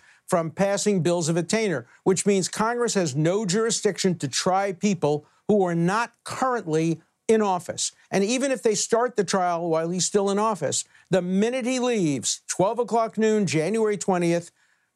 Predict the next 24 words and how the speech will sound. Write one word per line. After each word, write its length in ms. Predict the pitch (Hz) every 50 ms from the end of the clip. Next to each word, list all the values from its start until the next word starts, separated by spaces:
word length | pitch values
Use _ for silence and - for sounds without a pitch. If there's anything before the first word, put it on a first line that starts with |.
| _ - -
the 100 | 160 151
Senate 460 | - - - 214 208 208 220 214 -
loses 500 | 190 190 214 214 190 147 185 175 135 127
all 320 | - 190 202 220 240 254
jurisdiction 640 | 202 208 247 254 247 - - 247 233 226 - 185 156
over 240 | 143 160 147 151 143
him 160 | 156 156 151
as 100 | 151 131
a 80 | 160 -
private 400 | - 175 165 156 156 147 160 151
citizen. 560 | - 185 180 156 151 - - 123 107 101 - _ - - - -
And 140 | 160 165
if 60 | 170 -
they 120 | 185 170
claim 360 | 147 - - 226 240 247 233
jurisdiction 520 | 180 226 220 214 - - 214 196 - 202 196
over 220 | 180 175 156 165
him, 240 | 160 170 170 160 160
they're 140 | 151 143 135
gonna 160 | 143 139 127
claim 320 | - - 190 196 196 185
jurisdiction 540 | 165 175 170 165 - - 165 156 - - 147
over 200 | 139 143 127 135
you. 280 | 127 127 120 110 -